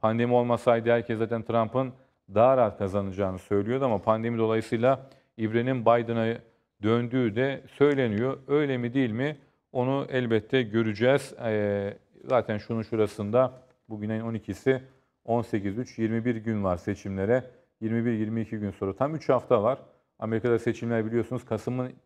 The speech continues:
ilk salı günü yapılır. Ee, bir gün sonra da zaten sonuçlar netleşmiş olur. Bakalım kim kazanacak onu net bir şekilde, e, görmeye devam edeceğiz.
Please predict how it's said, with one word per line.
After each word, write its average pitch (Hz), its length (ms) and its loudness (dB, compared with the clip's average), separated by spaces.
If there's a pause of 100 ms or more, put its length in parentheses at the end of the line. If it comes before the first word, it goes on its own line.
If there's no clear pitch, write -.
(220)
ilk 160 160 -4
salı 123 260 2
günü 117 180 -2
yapılır. 113 500 0 (500)
Ee, 101 560 2
bir 131 80 -2
gün 113 160 -2
sonra 107 280 2
da 104 80 2
zaten 104 320 2
sonuçlar 110 520 2 (380)
netleşmiş 113 580 0
olur. 117 240 2
Bakalım 120 320 0
kim 135 180 -6
kazanacak 113 580 0
onu 120 160 -2
net 127 220 -4
bir 113 60 -8
şekilde, 113 520 -2 (500)
e, 107 340 4
görmeye 117 520 0
devam 127 320 2
edeceğiz. 123 460 2